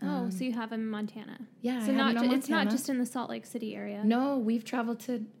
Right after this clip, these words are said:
Speaker 2: I've traveled to L A, to California, and we will have a new Funk Fit instructor in the Bay Area coming up as well.
Speaker 1: Whoa.
Speaker 2: Yeah.
Speaker 1: You
Speaker 2: Yeah.
Speaker 1: are going worldwide.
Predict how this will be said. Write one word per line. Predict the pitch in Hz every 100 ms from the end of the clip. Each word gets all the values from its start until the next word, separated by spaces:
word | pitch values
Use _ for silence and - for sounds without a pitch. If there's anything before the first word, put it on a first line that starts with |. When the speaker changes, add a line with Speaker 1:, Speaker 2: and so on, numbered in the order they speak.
| -
Speaker 2:
I've | 214 214
traveled | - 220 220
to | 214 -
L | 202 208
A, | 190 214 233 - -
to | - 202 196 - - - -
California, | 196 202 202 196 185 202 240 - - - - - -
and | 202 190 202
we | 202
will | 208 202
have | 202 208 202 -
a | 190 180 180 180 -
new | 202 214
Funk | 214 214 208
Fit | 208
instructor | 196 185 - 180 - 185 180
in | 190 185
the | 165
Bay | 185 180 185
Area | 185 175 175 175
coming | - 180 170
up | 175 220 -
as | 175
well. | 185 170
Speaker 1:
Whoa. | 226 269 359 381 349 302
Speaker 2:
Yeah. | 269 247 220 214 208 214 214 - - - - - - - - 175
Speaker 1:
You | 185
Speaker 2:
Yeah. |
Speaker 1:
are | 220 285
going | 233 214 208 208
worldwide. | 214 208 208 202 202 196